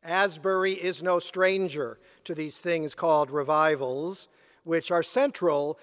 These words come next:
to much of the American Protestant experience. So I was intrigued when one of you sent me a note a few days ago with a link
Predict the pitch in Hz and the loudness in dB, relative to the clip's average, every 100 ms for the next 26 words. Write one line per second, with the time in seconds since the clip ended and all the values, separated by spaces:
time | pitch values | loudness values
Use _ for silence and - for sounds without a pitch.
0 | _ 202 170 185 240 - - - 190 196 | _ -2 2 4 4 2 -8 2 6 6
1 | 196 165 151 139 165 190 196 190 185 - | 4 -2 -4 0 2 4 2 0 -6 -6
2 | 175 165 160 - 156 151 - - 151 - | -2 0 -2 -6 -8 -8 -18 -18 -18 -6
3 | 180 151 127 117 - - _ _ _ _ | -2 -2 -4 -10 -16 -20 _ _ _ _
4 | _ _ _ _ _ _ _ - 208 233 | _ _ _ _ _ _ _ -6 0 2
5 | 233 233 226 - 285 277 170 165 180 - | 2 2 -2 -6 -2 0 0 -2 -10 -14
6 | - _ _ 180 196 190 202 233 220 180 | -16 _ _ 0 2 2 0 0 0 -4
7 | 160 160 208 180 160 170 - 202 175 190 | -4 -6 0 2 2 -2 0 -2 0 0
8 | 185 185 247 160 139 156 208 180 185 190 | 0 2 2 2 0 -8 -6 -2 0 0
9 | 160 135 131 123 151 - _ _ _ _ | -2 -4 -6 -8 -10 -14 _ _ _ _
10 | - 180 202 185 247 160 - - | -4 0 0 6 6 6 0 -16